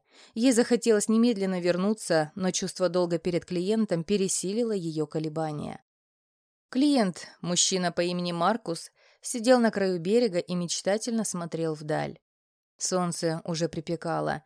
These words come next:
и он снял рубашку, расстегнул брюки. Рядом с ним лежал на земле свёрнутый в трубочку матрац. «Хей!» крикнула Сабина.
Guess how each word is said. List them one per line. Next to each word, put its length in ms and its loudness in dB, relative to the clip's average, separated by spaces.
и 100 0
он 140 4
снял 280 0
рубашку, 800 0
расстегнул 560 -4
брюки. 520 -6
Рядом 300 4
с 120 -2
ним 100 4
лежал 320 4
на 140 0
земле 320 -2
свёрнутый 560 -2
в 60 -20
трубочку 500 -6
матрац. 540 -10
«Хей!» 600 2
крикнула 480 -2
Сабина. 640 -6